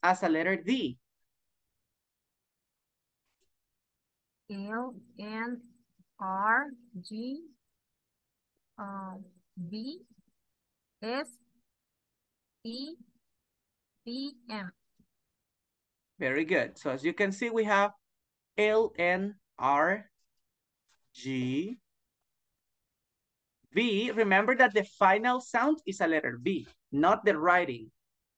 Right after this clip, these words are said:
Speaker 1: but the final sound. Love, B, B, B, love. So we pronounce loved, the letter D at the end.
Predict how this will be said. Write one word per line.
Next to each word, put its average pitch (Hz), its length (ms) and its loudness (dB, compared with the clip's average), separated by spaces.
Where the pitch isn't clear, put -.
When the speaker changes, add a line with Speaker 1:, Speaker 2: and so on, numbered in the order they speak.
Speaker 1:
but 202 260 6
the 156 100 2
final 156 400 4
sound. 110 440 -2
Love, 135 480 6
B, 139 120 4
B, 135 120 -2
B, 131 120 -2
love. 131 400 2
So 240 220 2
we 220 100 6
pronounce 202 580 4
loved, 143 680 4
the 127 180 0
letter 151 320 2
D 147 320 0
at 120 120 0
the 117 140 -8
end. - 160 -16